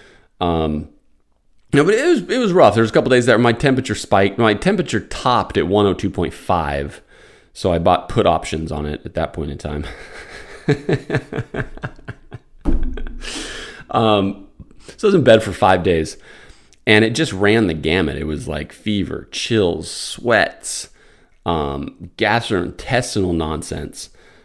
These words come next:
um, just awful. "You definitely had covid. You're unclean. You're banned. You are banished. Banish him." Go a little Papillion. What was that movie with Steve McQueen? Papillion, that, like,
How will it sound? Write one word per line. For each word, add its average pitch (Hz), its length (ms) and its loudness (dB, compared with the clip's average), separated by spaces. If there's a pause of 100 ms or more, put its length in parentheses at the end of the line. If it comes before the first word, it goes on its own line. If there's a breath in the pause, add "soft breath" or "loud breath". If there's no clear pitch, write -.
(240 soft breath)
um, 85 280 2
just 120 240 0
awful. 95 500 0
"You 190 180 -2
definitely 170 540 -2
had 156 200 -6
covid. 160 480 -2 (880 soft breath)
You're 185 220 -2
unclean. 180 640 0
You're 156 80 -2
banned. 147 600 -2
You 175 160 2
are 180 80 4
banished. 202 760 0 (160)
Banish 240 600 4
him." 233 400 -2 (1120 soft breath)
Go 98 140 -4
a - 20 0
little 95 220 -2
Papillion. 139 680 0
What 147 100 -2
was 165 100 -4
that 170 120 -2
movie 165 260 0
with 143 240 -2
Steve 139 220 -2
McQueen? 135 420 0
Papillion, 123 560 0
that, 101 120 0
like, 92 400 -4